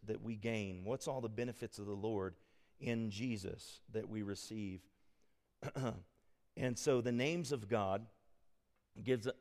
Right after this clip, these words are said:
gives us a good understanding. Elohim, Genesis one one, and Psalms nineteen one, meaning God, a reference to God's power and might. There's none more powerful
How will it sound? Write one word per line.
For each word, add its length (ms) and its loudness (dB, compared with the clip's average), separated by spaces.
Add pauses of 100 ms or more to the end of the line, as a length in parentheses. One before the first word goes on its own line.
gives 220 2
us 180 4
a 60 0
good 240 2
understanding. 560 0 (100)
Elohim, 640 2 (1040)
Genesis 420 -2
one 220 2
one, 280 2 (440)
and 180 -4
Psalms 420 2
nineteen 540 0
one, 300 0
meaning 400 0 (680)
God, 460 4 (540)
a 100 -2
reference 580 2
to 140 -2
God's 460 4 (100)
power 400 2
and 240 -4
might. 400 0
There's 240 0
none 280 4
more 200 2
powerful 680 2